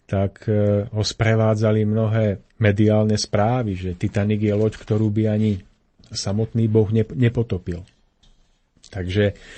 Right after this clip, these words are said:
dá sa povedať, že Titanic bol skutočne na jednej strane majestátnou loďou, na druhej strane bol stelesnením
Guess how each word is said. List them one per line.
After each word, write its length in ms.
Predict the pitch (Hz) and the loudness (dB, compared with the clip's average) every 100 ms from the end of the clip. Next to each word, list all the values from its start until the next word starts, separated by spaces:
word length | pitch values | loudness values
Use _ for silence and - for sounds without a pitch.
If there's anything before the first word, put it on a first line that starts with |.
| - - - - | -20 -20 -14 2
dá 160 | 107 | 2
sa 160 | 120 127 | 4 2
povedať, 500 | 131 123 127 123 120 | 4 4 4 2 2
že 200 | 107 123 117 120 - _ _ - | 2 2 2 -2 -16 _ _ -2
Titanic 440 | 110 123 127 123 | 2 2 2 2
bol 360 | 127 127 117 107 | 2 4 2 -2
skutočne 560 | 143 - 131 151 - 107 | -10 -4 0 0 0 0
na 240 | 107 113 | 2 2
jednej 200 | 113 110 | 2 0
strane 460 | 101 - 92 107 110 113 107 _ _ - | -2 -4 -4 -2 -2 -4 -6 _ _ -2
majestátnou 680 | 101 110 - 110 107 107 | 2 2 2 0 0 0
loďou, 600 | 98 101 110 113 120 123 120 - _ _ | 2 2 0 0 0 -2 -6 -16 _ _
na 100 | 98 101 | -2 2
druhej 320 | 110 107 104 | 4 2 0
strane 640 | - 101 104 110 117 117 | -2 -4 -2 0 0 0
bol 360 | 101 101 104 95 - | 0 0 0 -2 -8
stelesnením 1080 | - - 101 110 - 113 113 110 107 104 | -4 0 2 0 0 0 2 2 0 -2